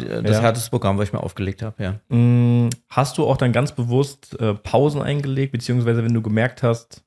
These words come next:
Speaker 2: es zwickt mal irgendwo, hast du dann auch mal ein Spiel aufgegeben oder durchlaufen lassen? Oder hast du es dann wirklich, gab's auch Matches, die du einfach
Speaker 1: Mhm.
Speaker 2: dann übertrieben hast und hast dann wirklich auch ein bisschen länger
Speaker 1: Ja.
Speaker 2: dran zehren müssen?
Speaker 1: Ähm, tatsächlich, äh, über die Menge der Spiele gesehen, äh, musste ich tatsächlich,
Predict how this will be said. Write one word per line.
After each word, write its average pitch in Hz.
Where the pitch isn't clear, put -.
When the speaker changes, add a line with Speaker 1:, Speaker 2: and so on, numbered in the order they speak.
Speaker 2:
es -
zwickt -
mal 120
irgendwo, 110
hast 113
du 107
dann 107
auch 104
mal 104
ein 107
Spiel 104
aufgegeben 113
oder 104
durchlaufen 120
lassen? 110
Oder -
hast 110
du 110
es -
dann 107
wirklich, 113
gab's 113
auch 110
Matches, 113
die 117
du 107
einfach 107
Speaker 1:
Mhm. 123
Speaker 2:
dann 110
übertrieben 110
hast 104
und 98
hast 117
dann 101
wirklich -
auch 104
ein 98
bisschen 107
länger 101
Speaker 1:
Ja. 107
Speaker 2:
dran 101
zehren 101
müssen? 98
Speaker 1:
Ähm, 110
tatsächlich, 135
äh, 85
über 139
die 127
Menge 135
der 135
Spiele 139
gesehen, 135
äh, 131
musste 123
ich 131
tatsächlich, 120